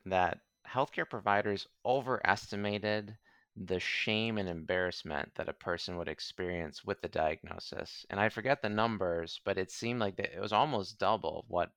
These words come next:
what actually the general public thinks. But the survey found there were other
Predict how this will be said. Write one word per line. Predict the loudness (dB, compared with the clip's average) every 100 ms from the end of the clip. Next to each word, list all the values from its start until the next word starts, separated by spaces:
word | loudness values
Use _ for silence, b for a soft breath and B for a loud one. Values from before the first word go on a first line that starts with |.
| _
what | 0 4
actually | 6 4 2 -4 -6
the | -6
general | -4 -4 -6 -10 _ -6
public | -6 -4 -10 -12 _ _
thinks. | -6 -6 -8 -16 -20 B B B B
But | -4
the | -2
survey | 0 0 2
found | 4 4
there | 6
were | 4 6
other | 6 8 6 4